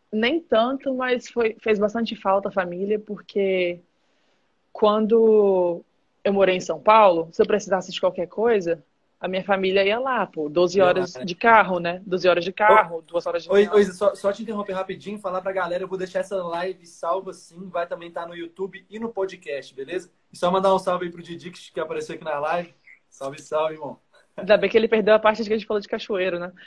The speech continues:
Speaker 1: É. <laughs>
Speaker 2: Na moral.
Speaker 1: Mas,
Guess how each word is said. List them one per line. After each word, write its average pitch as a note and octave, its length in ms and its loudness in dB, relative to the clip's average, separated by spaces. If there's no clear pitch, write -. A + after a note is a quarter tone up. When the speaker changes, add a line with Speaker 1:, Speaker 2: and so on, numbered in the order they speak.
Speaker 1:
É. F3+ 480 0
<laughs> - 1900 -2
Speaker 2:
Na C3+ 80 0
moral. C#3+ 460 2
Speaker 1:
Mas, G3+ 920 0